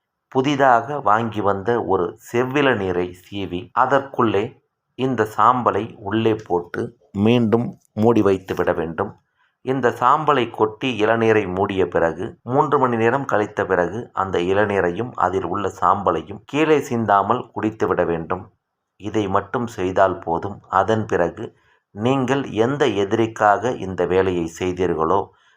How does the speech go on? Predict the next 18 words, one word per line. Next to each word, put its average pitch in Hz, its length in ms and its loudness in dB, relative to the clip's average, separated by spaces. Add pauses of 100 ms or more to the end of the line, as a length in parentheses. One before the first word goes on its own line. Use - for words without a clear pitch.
(120)
அந்த 123 280 0 (140)
எதிரி 98 340 0 (200)
எதை 101 240 2 (120)
செய்தாலும் 98 680 2
உங்களிடம் 101 560 0 (140)
தோல்வியை 107 560 0
மட்டுமே 95 500 -2
காண 92 300 2
முடியும். 85 420 -4 (640)
அந்த 123 220 0 (120)
எதிரிக்கு 123 540 -2
எதிராக 101 580 0 (200)
நீங்கள் 101 440 -2 (120)
வெற்றியை 98 500 -4
மட்டுமே 95 520 -4
பெற 95 280 -2
செய்யக்கூடிய 90 840 -4
இந்த 85 200 -8